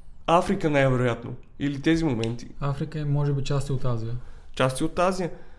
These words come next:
Speaker 1: Добре, бе, хора. Вместо да почнем да... Точно това е, нали, а, кога ти трябва,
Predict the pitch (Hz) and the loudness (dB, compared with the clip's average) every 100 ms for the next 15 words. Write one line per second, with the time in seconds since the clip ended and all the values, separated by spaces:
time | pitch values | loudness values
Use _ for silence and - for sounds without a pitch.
0 | - - - - 131 135 139 160 175 170 | -16 -16 -16 -10 -4 0 4 4 2 2
1 | 170 165 135 - - - - - - 151 | 2 2 0 -10 -12 -12 -14 -10 -2 2
2 | 170 - 180 170 - - - - - - | 2 2 -2 -2 -4 -12 -14 -14 -16 -18
3 | - - - - - - - 147 147 147 | -16 -16 -16 -20 -20 -20 -12 -2 -2 0
4 | 143 170 170 160 160 160 151 - - - | -2 0 -2 2 2 4 0 -6 -12 -12
5 | - 151 160 165 156 165 151 139 - 147 | 0 0 0 -2 2 2 0 -2 -4 -2
6 | 135 131 160 160 160 156 143 127 117 | -4 0 0 0 -4 0 2 2 0